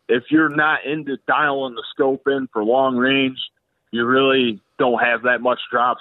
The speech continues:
Say you're zeroed at a hundred yards, you're only, you're still only dropping about six inches at three hundred yards, which for all practical purposes, most people don't shoot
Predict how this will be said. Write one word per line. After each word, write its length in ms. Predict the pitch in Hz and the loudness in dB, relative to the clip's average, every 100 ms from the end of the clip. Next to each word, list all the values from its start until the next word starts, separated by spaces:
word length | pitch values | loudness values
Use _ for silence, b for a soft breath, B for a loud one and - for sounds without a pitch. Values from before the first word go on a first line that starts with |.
| - | -2
Say 100 | 131 | 0
you're 240 | 127 131 - | 2 0 0
zeroed 360 | 131 131 127 | 0 2 2
at 100 | 127 | 2
a 40 | 110 | 0
hundred 360 | 127 123 120 113 | -2 -2 -4 0
yards, 320 | 120 123 120 123 | 0 0 -2 -4
you're 180 | 127 147 | 0 0
only, 280 | 143 113 | 0 -2
you're 100 | 131 | -6
still 380 | 127 - 160 143 | -6 -2 0 2
only 160 | 135 127 - | 0 -2 0
dropping 400 | 131 135 - 113 | 0 0 -4 -12
about 300 | - 117 - - | -4 -4 -4 -6
six 200 | 131 - | -8 -4
inches 400 | 131 131 131 120 | -6 -6 -6 -6
at 80 | 101 - | -8 -4
three 200 | 135 127 | -2 0
hundred 300 | 127 127 123 | 0 -2 -2
yards, 300 | 123 123 127 - | 0 0 -2 -2
which 180 | 127 - - B B B B - | -2 -2 -12 B B B B 0
for 300 | 196 175 156 | 2 2 2
all 200 | 196 165 | 0 -2
practical 540 | 185 180 - 147 131 | -2 -4 -4 -14 -14
purposes, 640 | - 190 - 120 - 131 - | -4 -2 -2 -10 -6 -4 2
most 260 | 143 139 | 0 2
people 340 | 143 135 123 123 | -4 -2 2 2
don't 140 | 107 | 0
shoot 120 | - | -4